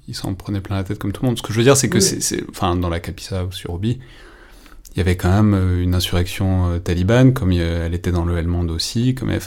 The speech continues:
Speaker 1: enfin, ce que je veux dire, c'est que, c'est que, du coup, cette spécificité-là, euh, supposée,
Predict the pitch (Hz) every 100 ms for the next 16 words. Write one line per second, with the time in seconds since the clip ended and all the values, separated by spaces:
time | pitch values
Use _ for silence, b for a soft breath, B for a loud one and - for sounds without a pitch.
0 | - - 104 95 - 95 110 135 - -
1 | 98 92 92 B B B B B B -
2 | - - - 92 90 - - - - 85
3 | - - - - - 82 82 82 90 120
4 | 131 110 101 95 - - - 87 90 127
5 | 139